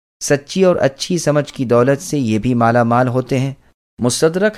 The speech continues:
حاکم میں ہے کہ جس نے قرآن کریم کو حفظ کر لیا، اس کے دونوں بازوؤں کے درمیان نبوت چڑھ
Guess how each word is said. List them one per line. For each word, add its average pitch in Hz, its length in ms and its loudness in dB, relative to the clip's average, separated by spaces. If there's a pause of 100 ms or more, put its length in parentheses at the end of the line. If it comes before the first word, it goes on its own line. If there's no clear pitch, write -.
حاکم 131 380 0
میں 165 160 -2
ہے 165 220 -2
کہ 156 160 -4
جس 120 240 -6
نے 147 180 -2
قرآن 113 420 0
کریم 117 360 -2
کو 131 160 -4 (120)
حفظ 117 220 -2
کر 131 160 0
لیا، 139 340 0 (100)
اس 127 220 -4
کے 123 140 -2
دونوں 127 400 0
بازوؤں 113 500 0
کے 113 180 -4
درمیان 107 580 0
نبوت 101 480 -4
چڑھ 101 180 -2